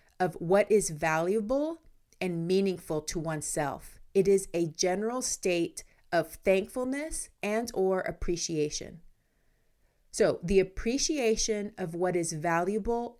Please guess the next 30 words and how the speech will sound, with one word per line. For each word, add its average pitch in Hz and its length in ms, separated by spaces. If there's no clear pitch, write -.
and 160 260
meaningful 165 520
to - 180
oneself. 143 560
That's 196 180
pretty 311 300
general, 165 540
but 196 120
I 180 60
think 214 200
it 226 180
covers 165 640
a 160 80
lot 156 320
of 160 120
the 156 80
different 151 520
forms 175 520
of 139 160
gratitude. 139 680
Another 220 380
researcher 165 800
said 214 420
that 202 260
gratitude 220 840
is 190 240
a 175 120
two-step 233 720
process. - 720
One, 190 600